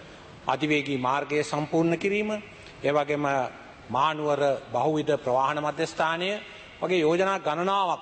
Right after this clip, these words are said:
තිබුණා. ඒ වගේම ආසියානු සංවර්ධන බැංකුවේ ණය මුදල් මගින් අර අයිරොඩ් සංකල්පය ක්‍රියාත්මක කිරීම වගේ යෝජනා ගණනාවක් තියෙනවා. ඒ වගේම බලාපොරොත්තු වෙනවා මේ එක්දහස් දෙසිය නමෙන් පන්සිය හැත්තඅටක්ම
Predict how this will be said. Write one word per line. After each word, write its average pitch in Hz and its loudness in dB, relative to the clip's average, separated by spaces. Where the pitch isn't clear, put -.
තිබුණා. 131 -2
ඒ 165 2
වගේම 156 2
ආසියානු 151 0
සංවර්ධන 147 -2
බැංකුවේ 143 0
ණය 143 0
මුදල් 143 0
මගින් 139 0
අර 131 4
අයිරොඩ් 143 2
සංකල්පය 135 0
ක්‍රියාත්මක 127 -2
කිරීම 127 -2
වගේ 160 0
යෝජනා 147 2
ගණනාවක් 135 2
තියෙනවා. 135 0
ඒ 196 2
වගේම 147 0
බලාපොරොත්තු 160 0
වෙනවා 135 0
මේ 151 0
එක්දහස් 196 0
දෙසිය 220 2
නමෙන් 175 0
පන්සිය 220 2
හැත්තඅටක්ම 180 -2